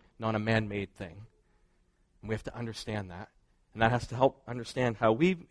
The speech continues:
saved, that the glory <laughs> goes to God. I can't take credit for it, but it has to help us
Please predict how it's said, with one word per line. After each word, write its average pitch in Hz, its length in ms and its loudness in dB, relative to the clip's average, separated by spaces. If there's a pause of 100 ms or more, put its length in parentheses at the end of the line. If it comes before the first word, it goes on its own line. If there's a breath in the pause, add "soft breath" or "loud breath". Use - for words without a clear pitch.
saved, 170 360 0
that 117 120 -10
the 120 80 -10
glory 165 380 12
<laughs> - 0 -
goes 170 280 12
to 151 80 -8
God. 143 360 10 (260 loud breath)
I - 60 -6
can't 160 260 8
take 160 200 8
credit 156 520 12 (300 soft breath)
for 120 340 8
it, 151 160 8 (500)
but 117 100 2
it 110 40 2
has 139 200 4
to - 80 0
help 151 280 8
us 127 280 4